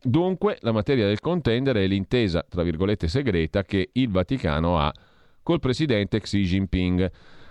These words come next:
La Cina riconosce il Papa, in cambio vuol continuare a scegliersi i vescovi e sull'altare di questa intesa il Vaticano tace sulla democrazia negata a Hong Kong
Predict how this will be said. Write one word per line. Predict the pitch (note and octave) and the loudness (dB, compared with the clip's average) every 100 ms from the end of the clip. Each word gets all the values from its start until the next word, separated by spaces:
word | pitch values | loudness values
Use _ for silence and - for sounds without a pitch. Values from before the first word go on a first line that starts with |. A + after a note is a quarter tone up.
| - | -4
La | G2+ A#2 | 0 0
Cina | - D#3+ C3+ G2+ | -2 0 0 0
riconosce | G#2 G#2+ G#2+ G2 F#2+ | -2 -2 -2 0 -2
il | F2 | 0
Papa, | E2 D#2 C3 D3+ | -2 0 -2 -4
in | D#3+ F3 | -4 -2
cambio | A#2+ G2+ G#2 C#3 | 0 0 0 0
vuol | A#2 A#2 | 0 0
continuare | G#2+ G#2 C3+ F#2+ G2+ | -2 0 0 2 0
a | |
scegliersi | - F#2+ F2 E2+ F2+ | 0 0 0 0 0
i | E2+ | 0
vescovi | C#2 C2+ - D2+ D#2 - - | -2 -4 -4 -2 -2 -4 -4
e | B2 A#2+ | -2 -4
sull'altare | - - G2 F#2+ F#2+ - C3+ F#2+ | -8 -4 0 0 0 0 0 2
di | F2 | 0
questa | B2 - | -2 -2
intesa | G3+ F3+ F2 D#2+ F#2 | -2 -2 -2 0 -2
il | F#2 | 0
Vaticano | G2 - C3 D#2+ G2+ | -2 -2 -2 -2 -2
tace | - D#2+ D2+ - E2+ - - - - _ | -2 -2 0 -2 -4 -6 -20 -20 -20 _
sulla | - C#3 C3+ | -4 0 2
democrazia | B2+ C3 D#3 D#3+ - G#2 | 0 0 -2 -4 0 0
negata | G#2 A#2+ F2 E2+ F2+ - | 0 0 0 0 -2 -2
a | F#2+ | 0
Hong | F2 F2 F2+ | 0 0 -2
Kong | E2 D2+ D#2 D#2 | -2 0 0 -2